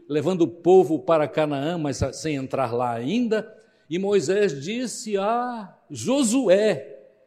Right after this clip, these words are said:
"Escolhe, Josué, alguns homens e sai para enfrentar os amalequitas.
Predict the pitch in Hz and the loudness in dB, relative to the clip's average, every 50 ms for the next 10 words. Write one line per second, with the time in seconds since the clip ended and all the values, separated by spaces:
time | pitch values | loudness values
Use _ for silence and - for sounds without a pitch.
0 | _ _ _ _ _ _ - - - - _ - 220 233 240 226 208 180 170 147 | _ _ _ _ _ _ -18 -18 -18 -14 _ -2 0 2 2 2 2 2 0 0
1 | 117 104 127 147 135 110 101 131 135 135 135 131 131 135 131 175 202 202 147 101 | -2 0 -2 -2 -2 -2 -2 -2 0 0 2 2 2 0 0 0 -2 -2 -2 0
2 | 107 202 247 247 202 165 147 127 107 180 - - - - 220 233 233 - - 202 | 2 2 2 2 0 -2 -2 -4 -4 -4 -6 -6 -4 -4 -4 -2 -2 -2 -2 0
3 | 190 190 180 139 - 175 160 131 - 170 165 160 156 - 147 139 143 139 139 139 | 0 0 0 0 0 -2 -2 -2 0 0 0 0 0 0 -2 -2 -2 -2 -2 -2
4 | 135 123 - - 226 254 240 - - 127 - - - - | -4 -6 -8 -10 -10 -10 -10 -12 -16 -18 -16 -16 -16 -18